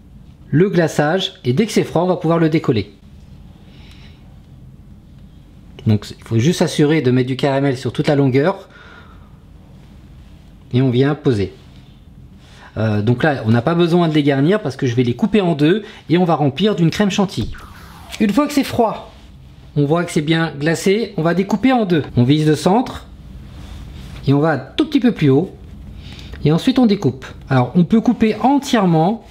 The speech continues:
ou alors on laisse simplement, voilà, un tout petit peu d'espace ici pour venir écarter. Et on maintient. Donc ça se décolle parfaitement, hein.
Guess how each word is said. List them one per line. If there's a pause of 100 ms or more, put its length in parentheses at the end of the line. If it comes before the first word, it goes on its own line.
(720)
ou
alors
on
laisse
simplement, (1040)
voilà, (180)
un
tout
petit
peu
d'espace
ici (2000)
pour
venir
écarter. (2750)
Et
on
maintient. (540)
Donc
ça
se
décolle
parfaitement,
hein.